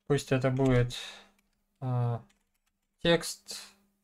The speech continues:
э, описание. Ну, не знаю, что-нибудь такое. Наименование будет. Давайте кинем сюда, м,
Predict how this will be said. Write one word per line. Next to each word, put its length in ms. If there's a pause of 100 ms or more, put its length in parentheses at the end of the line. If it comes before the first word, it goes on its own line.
(2500)
э, 140 (100)
описание. 680 (140)
Ну, 240
не 140
знаю, 300
что-нибудь 380
такое. 400 (1120)
Наименование 560
будет. 380 (1120)
Давайте 340
кинем 320
сюда, 640 (880)
м, 500